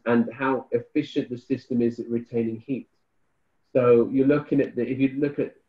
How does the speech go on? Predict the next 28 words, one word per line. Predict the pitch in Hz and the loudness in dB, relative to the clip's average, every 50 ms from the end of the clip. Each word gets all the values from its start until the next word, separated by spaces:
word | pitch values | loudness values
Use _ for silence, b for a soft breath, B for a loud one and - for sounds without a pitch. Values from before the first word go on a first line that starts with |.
| _ | _
the | - 117 | -14 -14
technology | 120 - 139 127 131 135 131 123 120 110 | -6 -4 -2 0 2 0 0 0 -2 -4
as | 110 | -6
a | 110 | -6
black | - - 113 110 107 98 - - - | -4 -2 -4 -4 -4 -6 -10 -6 -4
box, | 139 165 156 117 - - - - - _ | -2 0 0 -2 -4 -6 -12 -20 -8 _
whether | 120 110 104 110 | 0 0 0 0
it's | 98 - - - | -4 -6 -8 -2
low | 117 117 113 110 107 | 0 0 2 2 0
or | 104 104 104 - | 0 -2 -4 -6
high | 113 107 104 101 | -8 -8 -8 -8
temperature, | - - 113 104 98 - - 104 | -8 -8 -10 -10 -10 -10 -10 -8
whatever, | 101 110 117 127 123 113 - 98 98 - - _ _ _ _ _ _ _ | -4 -2 -2 -2 -2 -4 -6 -8 -8 -10 -12 _ _ _ _ _ _ _
you're | - 135 127 117 | 2 2 2 2
heating | - - - 160 156 156 - - 139 135 131 123 - - _ _ | 0 -4 -4 -4 -4 -6 -4 -2 0 0 0 -2 -4 -10 _ _
the | - 117 | -12 -10
difference | 117 123 151 151 151 - 135 117 120 | -2 0 0 0 0 -2 -4 -4 -4
between | - 123 120 - - 131 117 117 | -8 -12 -14 -8 -4 -2 -2 -2
the | 117 | -4
temperature | - - 127 113 117 - - 127 | -4 -4 -4 -4 -4 -8 -14 -6
going | 120 123 110 110 117 127 | -4 -2 -2 0 0 0
in | 151 160 147 135 135 135 131 - _ _ _ _ _ | 0 2 2 2 0 0 -2 -8 _ _ _ _ _
and | 127 127 123 | -6 -6 -4
the | |
temperature | - - 127 107 - - - - | -2 -2 -4 -4 -4 -8 -20 -12
coming | - 117 110 104 107 117 | -8 -6 -4 0 0 0
out. | 117 101 90 - - _ _ _ _ _ _ _ _ _ _ _ _ - | 0 0 -4 -6 -10 _ _ _ _ _ _ _ _ _ _ _ _ -4
And, | 127 123 123 120 120 113 | 0 2 4 4 4 2